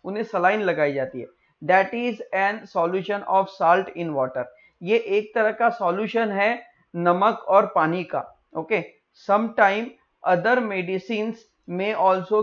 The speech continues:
given through the saline। कई बार ऐसा होता है कि इस सिल-, इस सलाइन में इंजेक्शन लगा दी जाती है। ओके, इंजेक्शन लगा दी जाती है, इस इंजेक्शन के अंदर जो पूरी दवाई होती है इस सलाइन के अंदर चली जाती,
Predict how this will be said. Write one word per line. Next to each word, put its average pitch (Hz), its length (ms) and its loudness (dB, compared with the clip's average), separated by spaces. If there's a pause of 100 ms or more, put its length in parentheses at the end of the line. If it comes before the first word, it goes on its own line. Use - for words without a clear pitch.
(120)
given 185 240 -2
through 185 340 -6
the 180 180 -4
saline। 139 300 -2
कई 190 160 0
बार 214 180 6
ऐसा 214 240 4
होता 208 360 4
है 226 220 0 (280)
कि 196 80 -10
इस - 380 -6
सिल-, 185 380 -4
इस 220 220 -8
सलाइन 196 380 2
में 220 460 -6 (340)
इंजेक्शन 220 480 0
लगा 196 280 4
दी 196 160 -2
जाती 165 360 -2
है। 131 80 -4
ओके, 170 240 -4
इंजेक्शन 190 680 -6 (560)
लगा 165 280 0
दी 190 120 -4
जाती 185 280 -2
है, 233 40 -4
इस 220 120 -8
इंजेक्शन 196 500 -6
के 202 60 -10
अंदर 202 160 -8
जो 208 140 -8
पूरी 208 240 -6
दवाई 175 340 2
होती 190 360 -6
है 240 140 -2
इस - 320 -10
सलाइन 170 360 2
के 202 100 -6
अंदर 175 220 -6
चली 170 240 -10
जाती, 180 440 -6